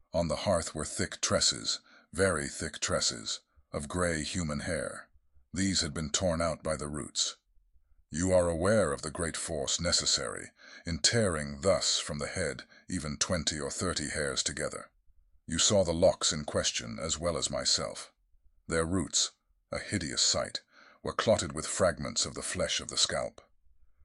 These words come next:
Sure token of the prodigious power which had been exerted in uprooting perhaps half a million of hairs at a time. The throat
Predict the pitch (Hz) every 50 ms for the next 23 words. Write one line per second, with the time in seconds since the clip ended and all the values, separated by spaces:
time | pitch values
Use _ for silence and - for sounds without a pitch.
0 | _ _ - - - - - 95 82 73 73 - - 87 80 76 - - 69 65
1 | 64 - - - - - 69 64 82 73 69 71 - - - - 85 73 60 53
2 | 53 60 62 73 90 95 80 65 82 78 76 69 65 - 82 80 76 71 - 69
3 | 65 69 69 69 69 - - 82 87 82 - 82 76 69 - - - 87 82 -
4 | - - 87 80 71 - 80 76 76 76 71 69 69 69 69 - 90 85 78 73
5 | 71 71 67 76 71 - - 76 60 52 50 50 50 - - _ _ _ - _
6 | _ _ _ - _ - _ - _ _ _ - - _ - _ - - 87 -
7 | - - 107 110 101 87 -